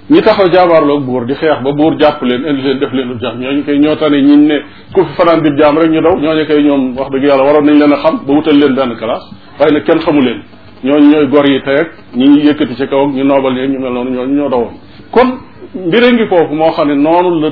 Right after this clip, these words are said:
tëdde ci aada ak cosaan. Ñi di ko jël di ko màggal, di ko màggal nag ba mu àgg foo xam ne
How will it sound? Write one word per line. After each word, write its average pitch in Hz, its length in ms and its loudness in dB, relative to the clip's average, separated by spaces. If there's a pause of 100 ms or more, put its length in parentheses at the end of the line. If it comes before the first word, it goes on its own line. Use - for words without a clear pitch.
tëdde 156 320 0
ci 160 180 -8
aada 147 340 0
ak 139 140 -10
cosaan. 143 420 -2 (540)
Ñi 156 100 2
di 202 100 -2
ko 202 120 4
jël 180 180 2
di 165 80 -4
ko 175 120 -2
màggal, 175 340 0
di 165 100 -2
ko 170 100 -4
màggal 165 320 0
nag 160 120 -2
ba 180 100 0
mu 202 120 -4
àgg 196 260 0
foo 175 140 0
xam 151 220 -2
ne 120 100 -6